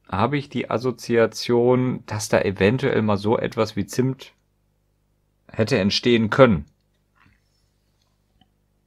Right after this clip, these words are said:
Ich habe hier kein Leder, ich habe hier keine, keine Politur, ich habe keine, ja, dieses, also dieses Fruchtwirrwarr, jetzt wo es verdünnt ist,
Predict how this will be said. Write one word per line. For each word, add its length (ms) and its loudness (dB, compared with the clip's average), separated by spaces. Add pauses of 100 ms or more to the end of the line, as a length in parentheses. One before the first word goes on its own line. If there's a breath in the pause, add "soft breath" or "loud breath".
(2750)
Ich 40 -16
habe 120 -12
hier 100 -10
kein 240 -4
Leder, 560 -4
ich 160 -8
habe 140 -10
hier 100 -4
keine, 640 -4
keine 240 -2
Politur, 840 0 (920 soft breath)
ich 160 -10
habe 140 -4
keine, 380 2 (1300)
ja, 340 4
dieses, 420 -4
also 140 2
dieses 320 0
Fruchtwirrwarr, 1040 4
jetzt 320 -2
wo 80 0
es 80 -2
verdünnt 460 0
ist, 260 2